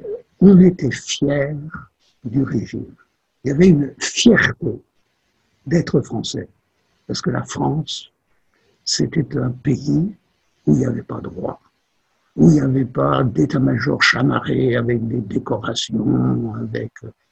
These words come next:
euh, il n'y avait pas de cour, il n'y avait pas de, euh, de, de cortège, euh, de la reine d'Angleterre, de, de, de maréchaux, comme de, de, d'empereurs,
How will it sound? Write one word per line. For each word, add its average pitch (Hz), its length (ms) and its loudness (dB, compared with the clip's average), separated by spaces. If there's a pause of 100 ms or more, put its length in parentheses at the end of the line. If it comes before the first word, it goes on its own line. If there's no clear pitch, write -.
(440)
euh, 123 880 -2 (300)
il 139 60 -2
n'y 139 80 2
avait 135 160 4
pas - 160 -2
de - 100 -2
cour, 135 760 0 (400)
il 127 80 -8
n'y - 20 -4
avait 139 180 0
pas 147 300 0
de, 113 520 -2 (480)
euh, 113 520 -8
de, - 300 -6
de - 40 -4
cortège, 127 960 -6
euh, 113 460 -8 (240)
de 135 80 -8
la 120 120 -10
reine 120 240 -6
d'Angleterre, 120 1040 -6
de, 120 320 -8 (500)
de, 127 120 -2
de 127 160 -4 (360)
maréchaux, 131 960 -2 (300)
comme 123 460 -6
de, - 160 -12 (360)
de, - 260 -6
d'empereurs, 139 800 -6